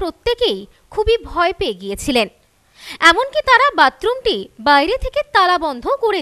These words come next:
দিয়েছিলেন। এরপর জাট বাড়িতে পৌঁছেই বাথরুমে প্রথমে সাপটিকে দেখতে পাননি। তারপর তিনি কমোডের ভেতর উকি দিয়ে দেখেছিলেন একটি বিশাল কিংকোবরা তার দিকে তাকিয়ে রয়েছে।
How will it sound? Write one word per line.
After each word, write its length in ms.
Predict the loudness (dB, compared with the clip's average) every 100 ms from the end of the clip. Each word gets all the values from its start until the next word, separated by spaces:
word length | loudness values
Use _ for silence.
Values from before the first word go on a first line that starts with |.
| -6
দিয়েছিলেন। 460 | -10 -6 -2 -2 -2 _ _ _ _ _
এরপর 340 | -8 -4 -2 -2 -6 -20 -10 2
জাট 220 | 4 4 0 0
বাড়িতে 320 | 0 -2 -8 -6
পৌঁছেই 440 | -6 -6 -6 -6 -8 -18 -20 2
বাথরুমে 520 | 4 4 0 -4 -4 -8 -6
প্রথমে 320 | -6 -4 -6 -6
সাপটিকে 440 | -4 -4 -6 -8 -8 -8
দেখতে 260 | -8 -8 -4
পাননি। 300 | -4 -4 -8 -10 _ _ _ -20 -2
তারপর 320 | 2 2 2 -2 -2
তিনি 160 | -2 -2 0
কমোডের 420 | 0 0 -2 -4 -4
ভেতর 300 | -2 0 -2 -6 _ -12
উকি 200 | -8 -8 -6
দিয়ে 200 | -4 -4 -8 _ _ -6
দেখেছিলেন 520 | -4 -6 -4 -4 -4 -8 -20 -10 -8
একটি 180 | -2 -2 0 -2
বিশাল 360 | -4 -4 -4 -4
কিংকোবরা 580 | -6 -8 -4 -4 2 2 2 -4 _ -2
তার 140 | -2 -2 -8
দিকে 240 | -6 -4 -6 -12 _
তাকিয়ে 420 | -4 -4 -4 -2 -2
রয়েছে। 360 | -4 -6 0